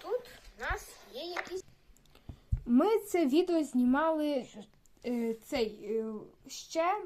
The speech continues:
Speaker 2: двадцять третього лютого. Виклали, проте двадцять четвертого, щось там з інтернетом було в той час.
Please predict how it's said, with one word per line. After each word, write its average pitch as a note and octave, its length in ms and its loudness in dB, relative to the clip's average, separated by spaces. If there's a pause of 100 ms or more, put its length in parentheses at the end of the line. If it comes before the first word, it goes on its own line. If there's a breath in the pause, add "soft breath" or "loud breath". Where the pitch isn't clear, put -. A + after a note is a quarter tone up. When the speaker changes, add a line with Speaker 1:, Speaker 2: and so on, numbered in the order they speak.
Speaker 2:
двадцять B3+ 580 0
третього C4 480 0
лютого. G4 680 6 (360 loud breath)
Виклали, D#4+ 540 6
проте C4+ 320 2
двадцять B3 420 2
четвертого, E4+ 580 0
щось C#4+ 220 -8
там C4 200 4
з G#3 80 0
інтернетом B3+ 680 4
було F#4 300 4
в G4+ 120 -4
той E4+ 160 -4
час. E4 320 0